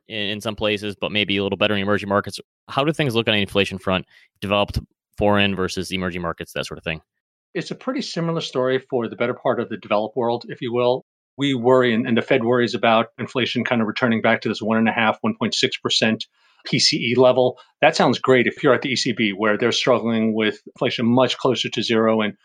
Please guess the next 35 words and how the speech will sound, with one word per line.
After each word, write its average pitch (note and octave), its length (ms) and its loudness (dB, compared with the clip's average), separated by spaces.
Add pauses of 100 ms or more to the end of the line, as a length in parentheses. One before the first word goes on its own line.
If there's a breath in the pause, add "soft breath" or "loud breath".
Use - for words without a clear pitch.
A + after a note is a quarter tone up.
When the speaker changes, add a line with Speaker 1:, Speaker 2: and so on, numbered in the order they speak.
(280)
Speaker 2:
really B2+ 260 4
the A2 220 -2 (220)
concern C#3 420 4
about A#2 220 4
deflation A#2+ 540 2
is G2+ 100 -2
creeping A2+ 400 -2
back A2+ 260 2
into A2+ 200 -2
their A2 160 2
story. G#2 280 -2 (300 soft breath)
Japan, C3 460 2
that's B2 200 4
been A#2+ 160 2
a A2+ 40 2
story A2 360 0
that G#2+ 240 -2
was A2 140 -8
well A2 240 2
documented A2+ 640 0
at G#2+ 100 -2
this - 140 -6
point. - 240 -2 (320 loud breath)
The C#3+ 80 2
emerging F#3 500 4
markets G#3 400 4
are D#3 160 2
different. D#3+ 340 -2
They A#2+ 140 0
are B2 220 2
actually D3 380 -2
seeing C#3 580 0 (300)
inflation B2+ 520 -2
come C3+ 260 0
back, B2 300 4